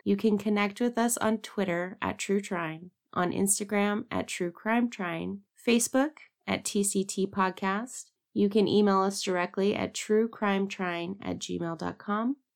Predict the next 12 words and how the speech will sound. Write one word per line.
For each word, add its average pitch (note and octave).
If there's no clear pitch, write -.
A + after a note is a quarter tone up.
Check G3+
out F#3+
our F3+
website G#3
at F#3
w F#3+
w F3
w F#3+
dot G#3
true E4
crime G3+
trine E3